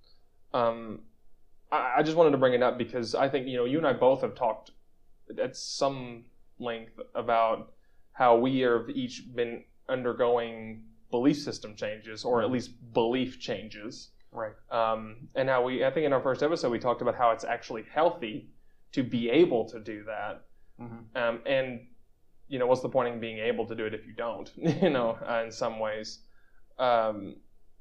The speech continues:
Speaker 1: but it, it, it is hard, you know, and I think that's one thing to, uh, to keep in mind as well is, you know, it's,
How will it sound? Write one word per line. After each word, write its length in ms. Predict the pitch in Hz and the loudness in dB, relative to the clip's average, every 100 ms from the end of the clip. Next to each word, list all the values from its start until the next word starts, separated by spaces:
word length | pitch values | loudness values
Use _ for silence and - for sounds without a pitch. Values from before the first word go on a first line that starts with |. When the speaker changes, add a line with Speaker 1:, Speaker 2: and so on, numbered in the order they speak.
| - - - - - - - - - | -20 -20 -20 -20 -20 -20 -20 -20 6
Speaker 1:
but 120 | 170 | 6
it, 120 | 160 | 6
it, 160 | 139 160 - - | 0 -4 -10 0
it 100 | 165 | 4
is 160 | 185 180 | 4 6
hard, 440 | 214 110 92 127 - - | 4 4 0 -10 -20 -8
you 140 | 123 | -4
know, 180 | 113 113 | -2 -2
and 100 | 120 | -2
I 60 | 123 | -2
think 280 | 139 135 | -2 0
that's 260 | 135 135 - | 2 0 0
one 160 | 139 135 | -4 -2
thing 320 | 131 127 123 | -4 -6 -12
to, 300 | 131 120 117 113 | -10 -10 -10 -6
uh, 280 | 110 113 113 - - - - | -6 -6 -12 -20 -20 -20 -20
to 80 | - | -10
keep 180 | 139 131 | -6 -4
in 60 | |
mind 220 | 127 117 113 | 0 -2 -2
as 100 | 120 | 0
well 340 | 127 139 123 | 6 8 6
is, 340 | 113 107 - - - | 4 -4 -14 -18 -10
you 120 | 127 | -6
know, 100 | 117 | -4
it's, 280 | 117 - | -6 -8